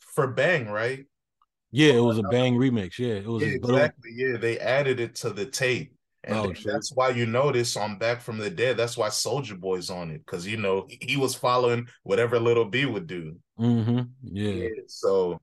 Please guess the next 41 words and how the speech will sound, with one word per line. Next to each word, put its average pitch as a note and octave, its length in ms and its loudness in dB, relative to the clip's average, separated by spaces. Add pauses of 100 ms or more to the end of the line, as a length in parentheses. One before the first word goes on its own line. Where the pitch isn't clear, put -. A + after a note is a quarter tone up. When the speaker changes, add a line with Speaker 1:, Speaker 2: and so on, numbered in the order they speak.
(360)
Speaker 1:
yeah, A#2 280 0
but, A2 240 0
um, G#2+ 340 -2 (420)
what F3 240 2
do D#3+ 80 0
you E3 100 0
think E3 300 0
about A#2+ 340 0
the F#2+ 120 -2
album? G#2 480 -2
Uh, F#2+ 280 -6
I A#2 160 -2
can A#2 200 -4
read A#2+ 220 -4
the G2+ 80 -6
track B2 380 -2
list G#2 260 -6
real G2+ 200 -2
quick. G#2+ 420 -4
Um, F2+ 420 -4 (640)
the G2+ 240 -2
intro, A#2+ 380 2
Love A#2+ 340 2
Sosa. A#2 840 2 (1040)
Track A#2+ 400 0
two, C3 260 -4
Hallelujah. B2 920 -2
Track G2+ 320 -4
three, B2+ 560 0
I G2+ 140 -4
Don't G2+ 220 0
Like, A#2 220 0
featuring A2 540 -6
Lil G2+ 220 0
Reese. A#2+ 640 -4
Track G#2+ 320 -2
four, A#2 320 4
No A2+ 220 -2
Tomorrow. A2 880 0
Track G2+ 320 -4
five, G#2+ 500 0